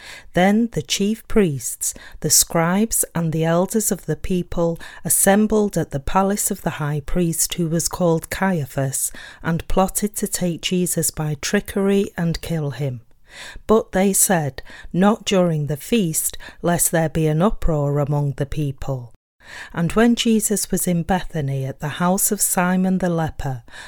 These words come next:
a woman came to him, having an alabaster flask of very costly fragrant oil,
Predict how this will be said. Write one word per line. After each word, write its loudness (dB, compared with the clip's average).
a 0
woman 6
came -2
to -2
him, -4
having 0
an 0
alabaster 2
flask -2
of -4
very 6
costly 0
fragrant 0
oil, -4